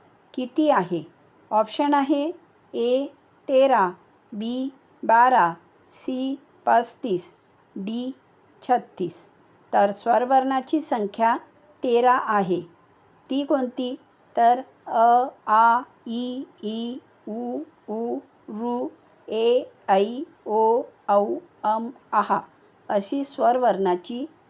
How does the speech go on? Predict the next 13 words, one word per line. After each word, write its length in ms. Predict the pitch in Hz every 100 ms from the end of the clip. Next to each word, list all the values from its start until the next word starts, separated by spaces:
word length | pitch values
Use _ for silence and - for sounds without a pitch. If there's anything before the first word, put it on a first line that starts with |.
| _ _ _ -
संख्या 520 | - 233 240 - 190
ही 320 | 170 202 233 - _ _ _ -
तेरा 300 | 226 220 233
आहे. 380 | - 180 170 170 - _ _ _ _ _
आता 280 | 196 185 180
यानंतरचा 840 | 185 202 240 285 285 294 277 302
पुढील 400 | 285 - 214 294
प्रश्न 420 | 320 240 202 - 220
आहे, 360 | 196 170 180 185 _ _ _ -
प्रश्न 400 | 190 190 - 285
क्रमांक 520 | 285 269 254 247 254
चार, 380 | 254 - 196 - - _ _ _ _ _ _ _
व्यंजन 440 | 226 226 240 294